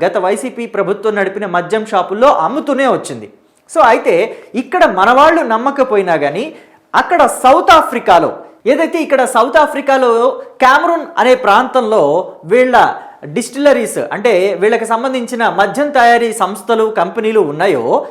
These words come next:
ఆ మద్యం తాగి అక్కడి ప్రజలు ఆరోగ్యం పాడు చేసుకోవడం వల్ల అక్కడి ప్రభుత్వం ఈ మద్యం కంపెనీల్ని సీజ్ చేసింది. అంటే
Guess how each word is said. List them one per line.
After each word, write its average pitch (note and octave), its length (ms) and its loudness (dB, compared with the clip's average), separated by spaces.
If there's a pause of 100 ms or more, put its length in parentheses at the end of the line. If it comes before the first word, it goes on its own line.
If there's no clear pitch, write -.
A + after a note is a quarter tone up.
(220)
ఆ A3+ 160 6
మద్యం A#3+ 420 0
తాగి B3+ 500 2 (100)
అక్కడి G#3 300 0
ప్రజలు G3+ 380 0 (120)
ఆరోగ్యం A#3 500 2
పాడు F#3+ 280 2
చేసుకోవడం E3+ 520 -4
వల్ల B2 200 -2 (220)
అక్కడి A#3+ 380 0
ప్రభుత్వం C4+ 640 0
ఈ C4 120 -4
మద్యం A#3+ 420 0
కంపెనీల్ని B3+ 640 -4
సీజ్ C#4+ 640 -4
చేసింది. F3+ 520 -4 (360)
అంటే G3+ 440 -4